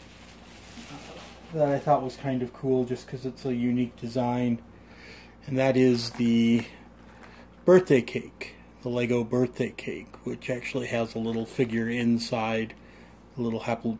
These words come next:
happy birthday figure. Uh, so I picked that one up as well to get the,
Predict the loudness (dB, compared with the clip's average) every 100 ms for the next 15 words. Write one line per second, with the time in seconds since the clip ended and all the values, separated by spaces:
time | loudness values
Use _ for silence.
0 | -6 -6 -4 -4 -4 -4 -6 -4 -4 -2
1 | -4 -6 -12 -20 -20 -20 -20 -18 -14 -8
2 | -2 -2 0 -4 -2 -2 -2 -2 -2 0
3 | 0 -2 -4 4 8 10 10 8 2 -18
4 | -20 -20 -20 -20 -4 0 2 0 0 2
5 | 4 4 0